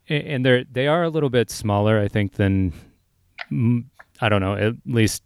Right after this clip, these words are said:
some people that I know. So you can maybe bust 'em out quicker, and I've seen your process videos and everything. But I wanted to talk to you about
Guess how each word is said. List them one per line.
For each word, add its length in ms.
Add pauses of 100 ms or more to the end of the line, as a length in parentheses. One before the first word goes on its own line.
some 340
people 260
that 120
I 140
know. 340
So 240
you 260
can 220
maybe 220
bust 320
'em 80
out 200
quicker, 400
and 140
I've 100
seen 160
your 100
process 520
videos 400
and 80
everything. 560
But 240 (800)
I 80
wanted 260
to 60
talk 260
to 100
you 100
about 440